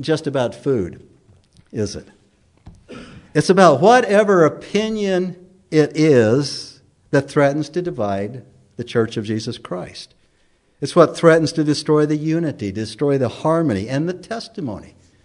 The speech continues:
of the body of Christ. It's a question of how do we handle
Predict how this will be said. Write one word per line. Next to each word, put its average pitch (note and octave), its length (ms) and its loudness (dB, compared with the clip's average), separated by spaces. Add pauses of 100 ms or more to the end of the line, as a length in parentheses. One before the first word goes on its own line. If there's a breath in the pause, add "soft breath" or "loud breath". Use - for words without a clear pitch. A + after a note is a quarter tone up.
(520)
of B2+ 160 -6
the C3 80 -2
body C3+ 300 2
of C3+ 140 -4
Christ. D#3 520 -6
It's E3 240 4
a F#3 60 0
question A3 480 -2
of D3+ 80 -8
how C#4 160 0
do D#4 60 0
we C#4 160 -2
handle F3 800 0